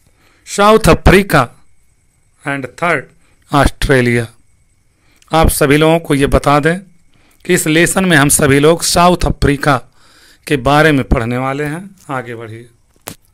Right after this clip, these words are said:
सेकंड पॉइंट, have you heard of नेल्सन मंडेला? क्या आपने नेल्सन मंडेला को सुना है? मंडेला and his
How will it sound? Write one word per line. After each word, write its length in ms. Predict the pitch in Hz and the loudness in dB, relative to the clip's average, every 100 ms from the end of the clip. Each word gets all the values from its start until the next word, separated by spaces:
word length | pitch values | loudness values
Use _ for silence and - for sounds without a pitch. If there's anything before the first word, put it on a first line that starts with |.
| - | -20
सेकंड 440 | - 175 170 151 | -14 -8 -8 -8
पॉइंट, 280 | 143 123 123 _ _ _ _ _ _ _ _ - | -10 -10 -12 _ _ _ _ _ _ _ _ -6
have 220 | 156 208 214 | -2 0 -2
you 80 | 180 - | -4 -2
heard 340 | 196 180 - _ _ _ - | 0 -2 -6 _ _ _ -6
of 280 | 160 - 139 | -4 -4 -2
नेल्सन 480 | 151 143 - 165 | 0 -2 -2 0
मंडेला? 640 | 143 135 127 139 151 190 185 - _ _ _ _ _ - | 0 0 0 2 2 0 -10 -20 _ _ _ _ _ -4
क्या 140 | 180 | -4
आपने 600 | 180 147 139 147 139 131 - _ _ - | -2 -6 -6 -8 -8 -10 -14 _ _ -4
नेल्सन 500 | 143 170 151 180 147 | 2 2 4 2 4
मंडेला 480 | 139 131 143 151 151 | 4 4 4 4 2
को 200 | - 139 | 0 -2
सुना 400 | - 147 160 175 | -2 -2 0 0
है? 160 | 190 160 - _ _ _ _ _ _ _ _ _ _ _ _ _ _ _ _ _ _ _ _ - | -2 -6 -12 _ _ _ _ _ _ _ _ _ _ _ _ _ _ _ _ _ _ _ _ -10
मंडेला 540 | 147 185 202 220 220 220 | -4 -2 2 2 2 2
and 360 | 190 196 185 165 | 0 0 0 -2
his 240 | 185 185 | -4 -6